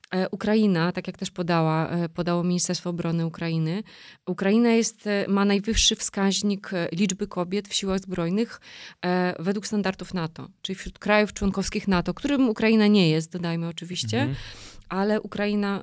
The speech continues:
Speaker 1: ma jeden z najwyższych wskaźników, e, e, kobiet, e, w szeregach sił zbrojnych. Więc to jest, e, to jest, e, duża liczba. I, i te kobiety również są zauważane, dowartościowywane,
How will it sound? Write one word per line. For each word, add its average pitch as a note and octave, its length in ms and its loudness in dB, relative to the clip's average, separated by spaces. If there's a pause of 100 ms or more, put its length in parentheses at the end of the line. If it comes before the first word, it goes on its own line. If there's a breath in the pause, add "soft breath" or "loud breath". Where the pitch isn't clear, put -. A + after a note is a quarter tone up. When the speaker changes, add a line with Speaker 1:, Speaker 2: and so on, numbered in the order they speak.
Speaker 1:
ma F#3+ 160 0
jeden G3 240 0
z F#3+ 60 -6
najwyższych F#3 420 0
wskaźników, E3 760 -10
e, - 100 -16
e, E3 640 -10
kobiet, C#3+ 480 -12 (100)
e, D#3+ 180 -10
w - 80 -6
szeregach E3+ 380 -4
sił - 180 -14
zbrojnych. D3 540 -12 (400 loud breath)
Więc B3+ 280 -4
to A#3+ 120 -4
jest, A#3 380 -2
e, F#3+ 280 -2 (380 loud breath)
to G3+ 100 -8
jest, G3 380 -6
e, F3+ 320 -6 (600)
duża F3+ 260 -4
liczba. E3 500 -6 (140)
I, F3+ 260 -6
i F#3 160 -2
te G3 160 -6
kobiety G3+ 560 -2
również F#3+ 600 2 (260 loud breath)
są F#3+ 200 0
zauważane, G3 880 0 (280 loud breath)
dowartościowywane, F#3+ 1300 -4